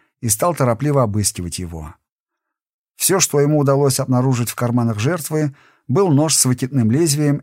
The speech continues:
и наборной ручкой из цветной пластмассы. «Знакомая штука», подумал Жиган, взвешивая в руке нож.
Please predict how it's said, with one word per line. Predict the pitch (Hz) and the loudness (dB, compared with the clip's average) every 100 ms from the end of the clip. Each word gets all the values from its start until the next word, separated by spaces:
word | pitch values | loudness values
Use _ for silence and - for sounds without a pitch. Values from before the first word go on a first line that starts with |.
| - | -2
и | |
наборной | 110 104 123 113 104 | 0 2 0 0 0
ручкой | 127 170 - 131 | -2 -4 -2 -2
из | - | -2
цветной | 104 110 127 | -4 -2 -2
пластмассы. | 127 120 - 101 87 - 73 - _ _ _ _ _ _ _ _ _ _ _ | -2 -2 -2 -4 -4 -6 -6 -12 _ _ _ _ _ _ _ _ _ _ _
«Знакомая | 98 127 196 214 208 131 | -4 -2 -2 -2 -2 -2
штука», | - 107 - 65 - - _ - | -2 -6 -12 -14 -16 -20 _ -10
подумал | 95 104 98 | -4 -2 -2
Жиган, | 92 104 127 156 143 - | -2 -4 -2 -2 -4 -6
взвешивая | 120 110 135 147 131 120 | -2 0 0 -2 -2 -2
в | |
руке | 113 104 120 | -2 -4 -2
нож. | 104 87 - - | -2 -4 -10 -14